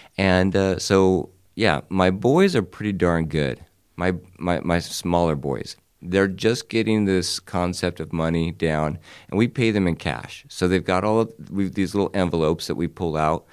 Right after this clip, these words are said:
and, um, they don't keep them on their own. We put them in the safe afterwards. We, we bring out this little, you know, Walmart safe, this fifty dollar safe,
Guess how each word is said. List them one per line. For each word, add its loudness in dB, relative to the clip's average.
and, 2
um, -2
they 2
don't 2
keep -4
them -2
on 0
their -2
own. -2
We 0
put -4
them 0
in -2
the -4
safe -4
afterwards. -6
We, -6
we -6
bring -2
out -2
this -12
little, -2
you -6
know, -2
Walmart -2
safe, -2
this -8
fifty -12
dollar -4
safe, -4